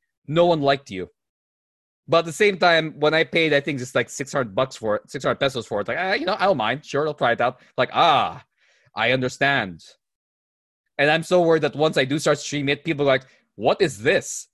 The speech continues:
Like, <laughs> "Ah, get ready for a roller coaster, guys, 'cause this is going to get really, uh, <laughs> weird."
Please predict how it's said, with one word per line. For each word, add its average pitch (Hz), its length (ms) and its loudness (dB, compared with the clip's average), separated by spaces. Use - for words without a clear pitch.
Like, 110 200 -2
<laughs> - 40 -10
"Ah, 190 440 2
get 143 220 -2
ready 165 220 2
for 185 180 2
a 170 40 4
roller 175 260 4
coaster, 147 320 0
guys, 147 380 2
'cause 107 220 -4
this 156 180 -2
is 127 100 -8
going 135 260 0
to 127 80 -10
get 117 260 0
really, 127 840 -4
uh, 156 340 -4
<laughs> - 380 -20
weird." 117 640 -2